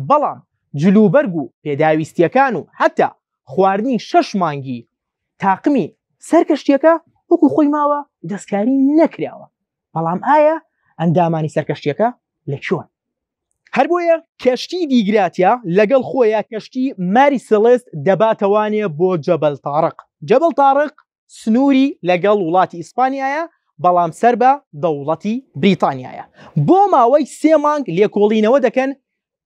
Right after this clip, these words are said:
ئایا چی ڕوویە و لە سەرەتا گومانیان لە کەشتی دیگراتیا بوو کە ئەمان ئەم کاریان کردووە، بەڵام بێ هیچ بەڵگەیەک. لە بەرامبەر ئەوەی کە ئەمان توانیویانە ئەم کەشتیە بێننەوە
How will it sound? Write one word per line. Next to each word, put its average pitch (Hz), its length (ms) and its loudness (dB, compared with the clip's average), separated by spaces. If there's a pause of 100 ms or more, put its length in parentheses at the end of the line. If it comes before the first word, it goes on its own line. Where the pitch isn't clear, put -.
ئایا 233 320 2 (180)
چی 247 180 2 (100)
ڕوویە 131 360 -8
و - 100 -8
لە 190 100 0
سەرەتا 247 340 2 (440)
گومانیان 269 560 0 (300)
لە 226 160 2 (440)
کەشتی 202 460 -4
دیگراتیا 185 600 0
بوو 294 240 -4
کە 254 120 -6
ئەمان 220 260 0
ئەم 190 160 -8
کاریان 165 400 0
کردووە، 139 300 -4 (480)
بەڵام 220 320 -2 (240)
بێ 143 140 -2 (100)
هیچ 190 200 -4 (480)
بەڵگەیەک. 214 400 0 (500)
لە 311 120 8
بەرامبەر 208 460 0 (180)
ئەوەی 269 400 -4
کە 160 120 -2 (300)
ئەمان 262 300 0
توانیویانە 202 600 -2
ئەم 233 180 -10
کەشتیە 220 400 0
بێننەوە 175 400 -2